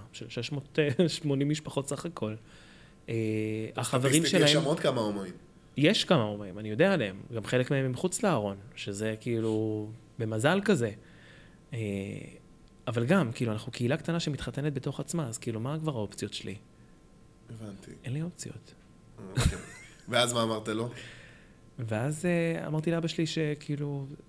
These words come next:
Speaker 1: או שאתם מקבלים אותי כמו שאני, או שאני עוזב את הבית. ואז באותו יום כבר הוא שלח לי שהוא אוהב אותי, לא משנה מה, ואנחנו נסתדר. ואז כאילו כשאני, כשיצאתי מהארון, אה, דרך אגב, איך זה קרה? לא
Speaker 2: כן.
Speaker 1: סיפרנו את הסיפור, איך זה קרה.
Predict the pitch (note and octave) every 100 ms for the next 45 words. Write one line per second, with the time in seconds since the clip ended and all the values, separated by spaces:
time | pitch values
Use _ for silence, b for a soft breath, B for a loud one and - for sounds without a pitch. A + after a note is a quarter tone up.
0 | - C#3 - D3+ D3+ C#3+ C#3+ C3+ C3+ B2+
1 | C3+ A2+ G2+ A#2+ A#2+ C3 D#3 G3+ G3+ G#2+
2 | G#2 - - - - - - - B B
3 | B B - C#3+ D3 C#3+ D3+ C#3 C3 B2
4 | A#2+ B2+ B2 - G#2+ C3 D3 C3 A2+ A2
5 | G#2+ G2+ A2 E3 C3+ A2+ - G#2+ G2 -
6 | A2+ B2 F#3 E3 B B B B - F3
7 | F3 G3 E3+ C#3+ C3+ C#3+ C#3 - - A#2
8 | A#2+ C#3+ D3 C#3 A#2 A#2 D3 D#3 E3 C3+
9 | B2+ E3 D3 B2+ B2+ C3+ - C3+ F3 B2+
10 | - - B2 A#2+ F3+ F#3 - E3 E3+ F#3+
11 | E3 F3 F3 E3+